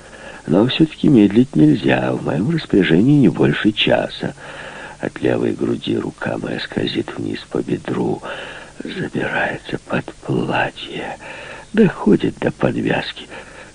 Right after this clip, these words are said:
«Ну что это вы вздумали? Да ещё в такой час!» Новая прелюдия ниже пояса.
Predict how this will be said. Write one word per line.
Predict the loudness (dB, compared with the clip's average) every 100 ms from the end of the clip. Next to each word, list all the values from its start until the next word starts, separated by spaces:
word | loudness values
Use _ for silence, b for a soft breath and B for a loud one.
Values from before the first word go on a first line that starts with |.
| -12 6
«Ну | 6
что | 6 4
это | 4 4 2
вы | 2
вздумали? | 2 0 2 2 -2 -2 -2 -4 B B 4
Да | 6
ещё | 6 4
в |
такой | 2 2 0
час!» | 2 -2 -2 -4 -4 -8 -18 -18 B B B B -8 2
Новая | 4 4 4 2
прелюдия | 2 2 6 6 6 6 6 4 4
ниже | 2 2 2 2 0 0 -2
пояса. | -2 0 2 4 2 0 -2